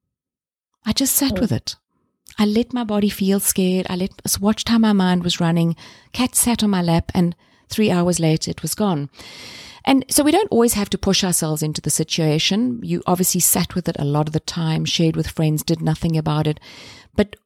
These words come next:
Speaker 2: Mm.
Speaker 1: all along, your spirit was guiding you and saying,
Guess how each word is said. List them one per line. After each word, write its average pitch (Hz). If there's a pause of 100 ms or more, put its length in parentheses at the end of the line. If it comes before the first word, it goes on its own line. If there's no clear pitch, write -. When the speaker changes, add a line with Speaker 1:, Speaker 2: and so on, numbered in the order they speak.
(100)
Speaker 2:
Mm. 180
Speaker 1:
all 277
along, 180
your 170
spirit 190
was 180
guiding 165
you 156
and 151
saying, 151